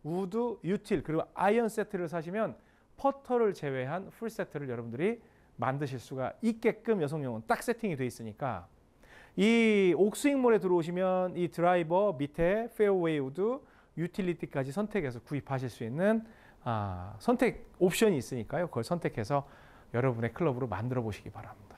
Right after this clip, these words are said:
기가 막힙니다. 기가 막히게 멋진 채고, 어, 매력 있습니다. 그리고 웨이트, 뭐 여성용 클럽인데 이렇게까지 만든다고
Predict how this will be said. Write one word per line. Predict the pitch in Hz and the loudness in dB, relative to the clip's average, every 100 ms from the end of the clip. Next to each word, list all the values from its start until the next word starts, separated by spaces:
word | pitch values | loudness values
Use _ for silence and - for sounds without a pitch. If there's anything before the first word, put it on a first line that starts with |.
| - | -12
기가 | - 156 240 | -2 2 2
막힙니다. | 254 - 107 98 | 0 -2 -6 -6
기가 | - 180 240 | -4 2 4
막히게 | 233 226 208 196 | 6 4 4 4
멋진 | 147 190 | 4 2
채고, | 170 170 180 170 104 - - - - - - | 0 2 6 4 4 -2 -20 -20 -20 -20 -4
어, | 143 135 131 135 131 120 113 | 2 2 4 2 2 0 -4
매력 | 131 139 170 147 | 2 4 6 4
있습니다. | 123 135 107 101 107 135 | 0 -4 -4 -2 -4 -2
그리고 | 135 117 | 0 4
웨이트, | 127 165 165 - - 120 87 | 6 4 2 -8 -4 -2 -2
뭐 | 98 110 104 95 - - - - - - - - - - - | -4 -6 -6 -8 -14 -20 -20 -20 -20 -20 -20 -20 -20 -20 -4
여성용 | 98 113 208 247 254 233 | -2 4 4 6 4 4
클럽인데 | - 233 214 190 165 160 143 | 2 4 4 4 4 6 4
이렇게까지 | 110 139 160 165 135 127 110 98 - - | 2 -2 -4 -2 -2 -2 -4 -8 -16 -8
만든다고 | 107 123 135 107 107 254 | -2 0 0 0 -2 -4